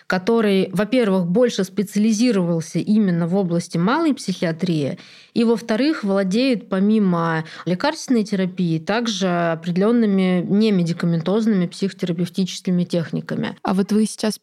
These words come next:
Speaker 2: в предыдущем ответе перечисляли такие признаки, как нарушение сна, аппетита, сниженное настроение. И на самом деле такие ситуации действительно бывают, ну, практически у каждого человека.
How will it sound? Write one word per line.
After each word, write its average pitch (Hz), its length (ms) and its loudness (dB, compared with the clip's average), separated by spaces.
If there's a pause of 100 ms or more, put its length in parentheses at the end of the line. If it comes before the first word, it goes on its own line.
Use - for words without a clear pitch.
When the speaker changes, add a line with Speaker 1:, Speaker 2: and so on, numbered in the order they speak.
Speaker 2:
в - 100 -20
предыдущем 202 500 0
ответе 214 360 -2
перечисляли 196 800 0
такие 190 300 -2
признаки, 196 500 2
как 175 200 -2
нарушение 175 420 0
сна, 220 460 0
аппетита, 202 760 0
сниженное 185 420 2
настроение. 208 760 2 (520)
И 185 520 2
на 190 80 4
самом 247 260 2
деле 220 360 2
такие 190 520 -4
ситуации 208 460 -4
действительно 180 640 0 (100)
бывают, 180 440 0
ну, 196 120 2
практически - 560 -6
у 175 60 -2
каждого 165 420 -2
человека. 247 560 -2